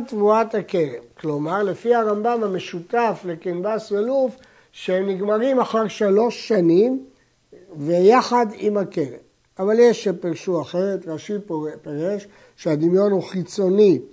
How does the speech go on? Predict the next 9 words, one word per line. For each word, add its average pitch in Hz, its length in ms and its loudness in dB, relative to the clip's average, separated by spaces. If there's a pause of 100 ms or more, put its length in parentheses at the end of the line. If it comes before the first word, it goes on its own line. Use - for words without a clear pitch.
(220)
שכנבוס 165 800 -2
ולוף, 202 460 2
יש, 185 280 0
לוף, 214 420 4
יש 196 200 -4
להם 196 180 -2
אשכולות 196 680 -2
דומים 214 680 2
לענבים. 180 920 2